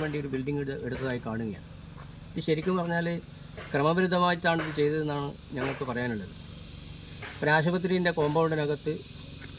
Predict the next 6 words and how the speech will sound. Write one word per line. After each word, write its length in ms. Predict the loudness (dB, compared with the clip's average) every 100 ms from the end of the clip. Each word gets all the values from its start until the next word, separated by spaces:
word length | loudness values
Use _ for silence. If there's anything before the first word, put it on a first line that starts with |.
| -14 -12 -12 -12 -4
നാട്ടിലെ 340 | 0 2 4 4
മുഴുവൻ 240 | 6 4 6
വേസ്റ്റുകളും 440 | 6 4 4 2 4
കൊണ്ട് 180 | 2 0 -2
തട്ടുന്ന 300 | -2 -2 -2 -4 -4
ഒരേർപ്പാട് 460 | -4 -2 0 0